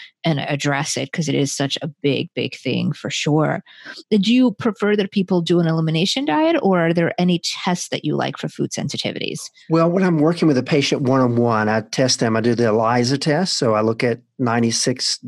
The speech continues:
Speaker 2: ninety-six foods and, and look at the I G G, which is the delayed sensitivity allergy test.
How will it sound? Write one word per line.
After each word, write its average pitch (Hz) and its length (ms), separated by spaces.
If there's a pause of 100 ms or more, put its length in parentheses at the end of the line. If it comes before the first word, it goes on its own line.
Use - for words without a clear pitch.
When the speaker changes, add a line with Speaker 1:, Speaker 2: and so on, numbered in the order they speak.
(160)
Speaker 2:
ninety-six 127 760
foods 127 440 (520)
and, 117 280
and 113 320
look 147 240
at 131 140
the 135 120
I 131 240
G 120 340
G, 113 380
which 117 240
is 117 140
the 127 80
delayed 117 480
sensitivity 120 640
allergy 104 400
test. 104 380